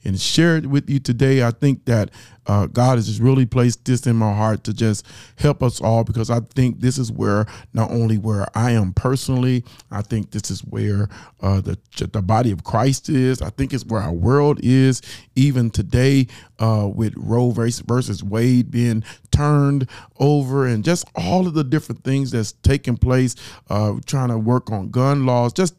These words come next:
different things that are taking place. Changes in the air. It's just, it's just here. Changes in the air. Things looking different. Things, we wanna call it wrong, but everything is not wrong. It's just different. And so today I have entitled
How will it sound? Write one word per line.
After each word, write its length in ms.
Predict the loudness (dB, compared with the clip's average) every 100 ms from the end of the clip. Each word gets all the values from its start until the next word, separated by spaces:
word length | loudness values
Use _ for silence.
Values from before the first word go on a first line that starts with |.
| -4
different 440 | -2 -2 -2 -6 -4
things 340 | -2 -2 -4 -10 -20 -20 -4
that 120 | -2
are 60 |
taking 340 | 2 0 0 -6
place. 320 | -4 -6 -8
Changes 840 | -6 0 2 4 2 0 -2 -4 _
in 180 | -4 -2
the 160 | -4
air. 240 | -4 -6 -2
It's 180 | -2 0
just, 360 | -2 -2 -4
it's 120 | -4 -2
just 260 | -2 -2
here. 360 | -2 -2 -2 -6 -18 -20 -20 _
Changes 400 | 4 4 4 2
in 140 | 0
the 100 | 2
air. 140 | 0 -2
Things 420 | 0 0 2 0
looking 360 | -2 0 -2 0
different. 400 | -2 -2 -14 -8
Things, 460 | -2 2 2 0 -4 -18 -20 2
we 100 | 2
wanna 300 | 4 4 2
call 280 | 2 0 0
it 80 |
wrong, 460 | -2 0 2 2 0
but 220 | -2 -4 0
everything 680 | 0 0 0 2 4 2 -2 -8 _ -4
is 160 | 0
not 220 | 2 0
wrong. 440 | 0 2 2 -2 -4
It's 140 | -4
just 420 | -2 -2 -2 -4 _ _ -20 -2
different. 420 | 0 0 -2 -10 _ -20 -18 0
And 160 | 2
so 200 | 2 -2
today 500 | 0 0 2 4 4
I 220 | 0 -2
have 220 | 0 0 0
entitled 640 | -6 -4 0 0 0